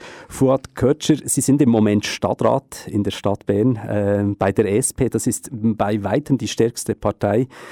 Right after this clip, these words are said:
Sie sind sozusagen auf der Siegerseite, wahrscheinlich bei den meisten Abstimmungen im Stadtrat.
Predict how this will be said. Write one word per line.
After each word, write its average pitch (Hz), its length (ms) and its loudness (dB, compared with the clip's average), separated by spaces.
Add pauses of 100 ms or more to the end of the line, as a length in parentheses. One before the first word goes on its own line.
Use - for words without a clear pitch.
(200)
Sie - 180 -4
sind 107 340 0
sozusagen 110 800 0
auf 104 260 -2
der 110 160 0 (180)
Siegerseite, 123 880 2
wahrscheinlich 110 460 2
bei 104 140 2
den 110 160 2
meisten 104 520 0
Abstimmungen 113 840 0
im 104 100 2
Stadtrat. - 600 0